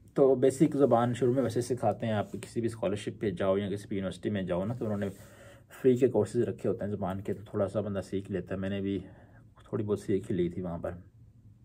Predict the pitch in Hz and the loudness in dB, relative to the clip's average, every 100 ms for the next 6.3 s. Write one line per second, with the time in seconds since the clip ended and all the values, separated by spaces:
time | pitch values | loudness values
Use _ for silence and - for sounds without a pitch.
0 | - _ - - _ - - - - - | -20 _ -20 -20 _ -20 -20 -20 -20 -20
1 | - - - - - - 135 139 160 160 | -20 -20 -20 -20 -12 2 4 6 6 8
2 | 147 135 147 185 151 139 135 143 123 110 | 6 6 8 8 8 8 6 6 6 6
3 | 120 110 107 - - - - 120 131 127 | 4 2 -6 -16 -20 -20 -4 4 8 10
4 | 120 113 110 - 113 110 110 110 117 123 | 8 4 0 0 2 2 0 0 2 2
5 | 113 113 107 110 110 101 90 - 104 92 | 0 -2 0 -2 0 2 2 2 2 2
6 | - - 107 | -2 0 0